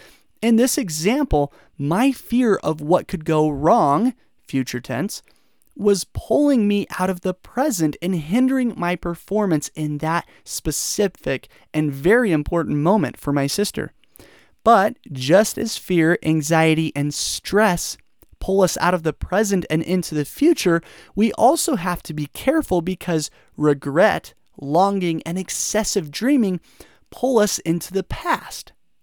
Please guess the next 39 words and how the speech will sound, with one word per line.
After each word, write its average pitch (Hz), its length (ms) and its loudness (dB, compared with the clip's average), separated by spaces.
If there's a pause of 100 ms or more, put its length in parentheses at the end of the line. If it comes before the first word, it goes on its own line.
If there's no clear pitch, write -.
(220)
How 311 380 4
often 220 540 0 (100)
do 170 160 -2
we 214 180 2
allow 214 460 2
ourselves 139 580 2
to - 120 -14
be 151 160 -4
robbed 185 500 4
of 156 140 -2
fully 180 420 -2
enjoying 160 680 0 (140)
the 156 100 -2
precious - 720 -4
experiences 214 880 -4
of 156 140 -2
each 170 220 -4
day 196 320 2 (380)
because 202 360 -2
we 175 120 0
are 165 100 0
either 165 440 -2 (180)
needlessly 185 640 0
living 185 360 2
in 160 120 2
the 143 60 0
future 220 500 2 (440)
or 214 220 6
helplessly 175 800 0
living 156 380 0
in 160 160 0
the 170 80 -2
past? - 560 -4 (640)
Take 285 280 2
a 359 60 0
moment 233 320 0
and 196 200 -6
ask 202 340 -4
yourself, 135 540 -4